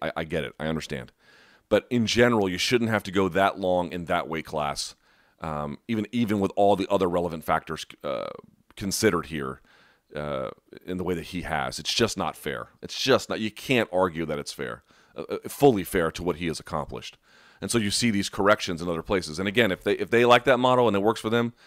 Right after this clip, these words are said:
God bless them. I don't think it's all that great, but, you know, we'll see.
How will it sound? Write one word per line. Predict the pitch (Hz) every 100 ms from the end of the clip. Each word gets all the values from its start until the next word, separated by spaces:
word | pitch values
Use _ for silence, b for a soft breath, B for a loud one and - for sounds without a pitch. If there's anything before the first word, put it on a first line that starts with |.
| b b
God | 95 92
bless | 85 80
them. | 69 -
I | 104
don't | 107 -
think | 110
it's | 113
all | 110 113
that | 110
great, | 113 120 120 -
but, | 92 87 _ _ _ _ b b b
you | 90
know, | 82 71 - -
we'll | 101
see. | - 65